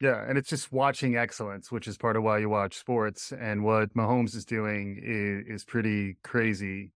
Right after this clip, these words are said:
when you think about it. The other question is the, the goat, Tom Brady,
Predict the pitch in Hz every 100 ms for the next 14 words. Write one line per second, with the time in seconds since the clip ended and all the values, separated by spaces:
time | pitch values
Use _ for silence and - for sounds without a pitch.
0 | _ - 104 98 127 107 101 101 117 151
1 | 147 151 143 - 127 127 104 - _ _
2 | _ _ 117 123 110 _ 113 107 151 127
3 | 120 - _ _ _ - 127 110 127 151
4 | 113 101